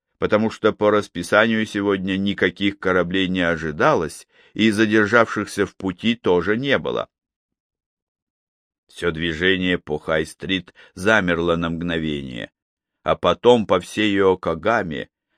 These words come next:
прошелестел возбужденный шепот. Из-за дальнего мыса показался клипер. Он летел на всех парусах,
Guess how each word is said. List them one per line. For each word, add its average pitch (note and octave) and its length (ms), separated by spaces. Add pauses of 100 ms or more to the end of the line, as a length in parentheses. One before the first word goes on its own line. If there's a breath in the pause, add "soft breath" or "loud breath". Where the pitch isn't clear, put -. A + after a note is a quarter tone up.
прошелестел G#2 800
возбужденный G#2 920
шепот. - 640 (1200)
Из-за F2+ 400
дальнего F#2+ 560
мыса G2+ 320
показался F#2 760 (120)
клипер. G2+ 680 (480)
Он F2 220
летел G2 460
на G2+ 120
всех G#2 360
парусах, G#2 580